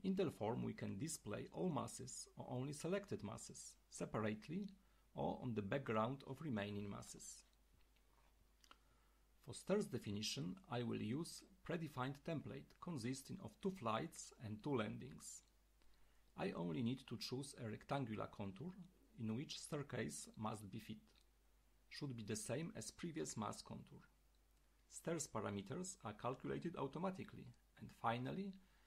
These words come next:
I assigned stair section as mass contour.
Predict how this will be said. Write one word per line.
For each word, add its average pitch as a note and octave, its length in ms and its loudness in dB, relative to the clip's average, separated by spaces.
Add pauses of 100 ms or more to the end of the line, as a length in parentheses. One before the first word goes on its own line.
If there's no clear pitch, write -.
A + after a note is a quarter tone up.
(260)
I C3+ 200 4
assigned D#3 460 0
stair - 320 0
section C#3 560 0 (100)
as - 160 -4
mass G#2 360 -2
contour. B2+ 340 -10